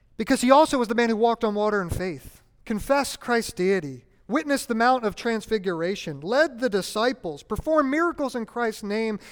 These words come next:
and was in pri-, in prison for the ministry, and thirty years later would die. I wonder sometimes if we witnessed like this, how long our life would last.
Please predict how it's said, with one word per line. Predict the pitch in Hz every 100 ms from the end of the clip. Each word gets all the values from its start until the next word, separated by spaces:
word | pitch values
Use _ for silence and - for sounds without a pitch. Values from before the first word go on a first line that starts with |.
| -
and | 240
was | 262
in | 240
pri-, | - 285 285
in | 233
prison | - 320 294 254
for | 233
the | 214
ministry, | 226 233 - 208 - -
and | 233 -
thirty | 302 320 302
years | 220 269 285 247
later | 220 240 277 269
would | 233 208 147 143
die. | 196 202 131 - _ _ _ _ _ _ _ _ _ _ _ _ _ _ _ _ _ _ _ _ _ _ _ _ _ _ _ _ -
I | 196
wonder | 233 311 359 311
sometimes | - 262 226 254 254 208
if | 202
we | 247 220
witnessed | 233 302 254 -
like | 208 196 160
this, | 196 -
how | 214
long | 208 208 196
our | 175
life | 160 160 -
would | 139
last. | 160 220 -